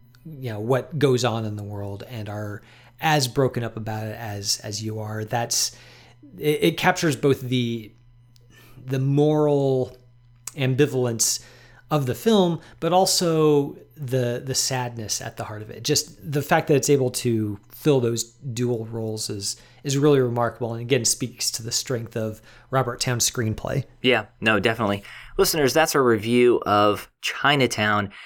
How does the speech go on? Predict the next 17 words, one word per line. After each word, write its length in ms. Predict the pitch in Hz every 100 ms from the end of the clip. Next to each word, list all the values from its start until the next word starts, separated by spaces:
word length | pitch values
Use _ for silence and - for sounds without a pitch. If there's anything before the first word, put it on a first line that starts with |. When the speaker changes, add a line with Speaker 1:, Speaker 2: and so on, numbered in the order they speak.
| -
Speaker 2:
If 120 | 117 110
you 60 |
have 180 | 110 123
thoughts 300 | 123 127 -
about 500 | 92 104 101 98 -
this 200 | 107 110
film 280 | 110 107 104
or 160 | 98 -
any 200 | 110 110
other 160 | 104
film 280 | 95 113 104
noirs 320 | 98 98 101
that 100 | 104
you've 140 | - 95
seen, 280 | - 127 117
maybe 200 | 113 110
something 360 | 131 127 117